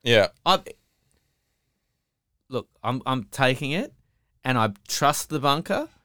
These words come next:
Speaker 2: but I also don't know. They, they said, oh, they went to one angle.
Speaker 1: Oh, no, I think, I, I
Speaker 2: And they said
Speaker 1: don't
Speaker 2: he's
Speaker 1: think it was in dispute. I think he definitely got it.
Speaker 2: Yeah, jeez,
Speaker 1: My
Speaker 2: it was close.
Speaker 1: my big dispute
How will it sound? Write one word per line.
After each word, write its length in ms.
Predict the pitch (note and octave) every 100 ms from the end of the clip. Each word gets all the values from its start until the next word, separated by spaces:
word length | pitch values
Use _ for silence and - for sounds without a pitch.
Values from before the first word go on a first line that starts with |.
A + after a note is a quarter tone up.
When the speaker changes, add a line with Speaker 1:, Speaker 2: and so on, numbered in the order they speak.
| _ _ _
Speaker 2:
but 140 | C3+
I 40 | C#3+
also 300 | D#3 G3+ B3
don't 440 | A#3 D#3+ C#3 B2+
know. 280 | A2+ A#2 G#2+
They, 160 | G2+ A#2
they 180 | C#3 C3+
said, 280 | - E3 C3+
oh, 300 | C#3+ B2+ B2
they 140 | G#2 D3
went 200 | A3+ A#3
to 100 | F#3+
one 200 | D3+ B2+
angle. 460 | A2 G2+ G#2+ A3+ _ _ _ -
Speaker 1:
Oh, 240 | C#3+ C#3+ C#3+
no, 240 | D3 D3
I 80 | D3
think, 280 | - A3 G3
I, 60 | D#3
I 0 |
Speaker 2:
And 80 | D3+
they 40 |
said 100 | E3+
Speaker 1:
don't 120 | F#3+
Speaker 2:
he's 100 | E3+
Speaker 1:
think 180 | D#3 C3+
it 60 | D3
was 220 | B2 G#2+
in 140 | A2
dispute. 340 | G2 - G2+ E2
I 80 | A2+
think 220 | C#3 D#3+
he 80 | C3
definitely 400 | A#2+ A2 G#2+ G2
got 200 | F2 G#2+
it. 180 | E3 - _
Speaker 2:
Yeah, 280 | A2 A2 G2 - -
jeez, 160 | A2
Speaker 1:
My 220 | B2+ D3
Speaker 2:
it 40 | E3
was 80 | -
close. 400 | F#2+ D2+ - G#2+
Speaker 1:
my 200 | B2+ C#3+
big 280 | B2 A#2+ F#2
dispute 640 | G2+ - - F#2+ F2 G2